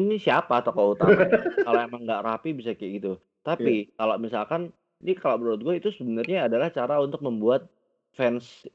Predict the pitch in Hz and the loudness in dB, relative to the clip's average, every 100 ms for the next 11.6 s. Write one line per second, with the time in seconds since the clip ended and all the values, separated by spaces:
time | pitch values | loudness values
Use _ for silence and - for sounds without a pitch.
0 | _ - 107 139 156 170 113 107 113 107 | _ -2 0 0 0 -4 -4 -10 -6 -4
1 | 110 156 120 101 95 78 - 107 - 151 | -2 0 0 0 -4 -8 -10 -6 -2 0
2 | 131 104 90 90 90 _ _ _ 127 113 | 0 -4 -6 -10 -12 _ _ _ -4 0
3 | 104 202 127 113 139 165 156 - 95 90 | 0 -2 -4 -4 -4 -4 -4 -6 -8 -12
4 | _ _ _ _ 107 107 151 151 135 123 | _ _ _ _ -2 2 4 4 4 4
5 | 147 156 117 101 _ - 110 110 87 _ | 0 -4 -4 -8 _ -2 0 0 -4 _
6 | _ _ - 139 147 135 151 139 113 - | _ _ -10 -8 -6 -4 -4 -2 -4 -4
7 | 127 127 98 - - 113 107 110 104 98 | -2 -2 -2 -8 -8 -4 -2 -4 -6 -6
8 | 98 95 107 98 98 _ _ _ - 101 | -6 -2 -2 -4 -10 _ _ _ -8 -8
9 | - 113 107 107 107 110 107 113 104 101 | -4 -2 0 -2 -2 -2 -2 -2 -2 -2
10 | 101 98 117 131 131 123 _ - _ - | -2 -4 -6 -8 -10 -16 _ -20 _ -8
11 | 107 101 101 117 120 | -4 2 2 2 0